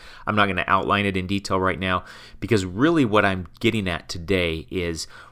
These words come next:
when we take the reins as a teacher and say,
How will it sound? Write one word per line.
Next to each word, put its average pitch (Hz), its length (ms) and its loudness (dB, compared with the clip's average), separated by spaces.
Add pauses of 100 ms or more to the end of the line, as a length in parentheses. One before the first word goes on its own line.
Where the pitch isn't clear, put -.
when 104 340 2
we 123 140 2
take 139 360 -4
the 104 120 2
reins 101 420 -2
as 87 120 -6
a 85 80 -4
teacher - 440 -6
and 85 100 -6
say, 90 300 -2